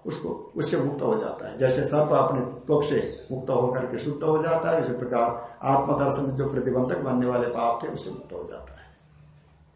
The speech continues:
यह अर्थ है। ऊर्ध्वम उन्नीयते में तीन नंबर टिप्पणी।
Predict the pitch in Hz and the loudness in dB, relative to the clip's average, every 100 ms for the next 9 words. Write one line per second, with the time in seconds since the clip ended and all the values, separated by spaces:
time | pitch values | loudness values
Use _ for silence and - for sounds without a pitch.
0 | _ _ - 117 101 - 95 - - - | _ _ -8 -6 -6 -10 -16 -20 -20 -20
1 | - _ _ _ _ _ - - - - | -20 _ _ _ _ _ -20 -20 -20 -20
2 | - - - _ _ _ _ - 160 170 | -20 -20 -20 _ _ _ _ 0 4 8
3 | 185 185 160 160 165 170 170 170 165 151 | 8 8 6 4 8 8 10 8 6 6
4 | 147 143 139 113 113 110 | 6 4 2 0 0 -2